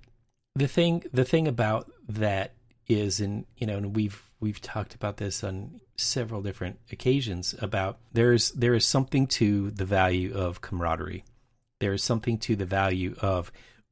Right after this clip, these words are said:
over, you know, chance hearing another conversation, which may actually help you get past, like, some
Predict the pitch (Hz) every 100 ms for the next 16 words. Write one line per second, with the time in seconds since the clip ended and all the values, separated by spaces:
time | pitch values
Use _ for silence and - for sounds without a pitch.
0 | - 110 101 104 107 95 92 - 120 101
1 | - - 101 92 92 90 92 - 101 90
2 | 90 - 98 90 87 - 113 - 92 90
3 | - - _ - 110 117 - - - 110
4 | 123 135 127 110 - 98 85 117 117 -
5 | 117 113 98 98 - - 107 98 - -
6 | 98 95 - - 92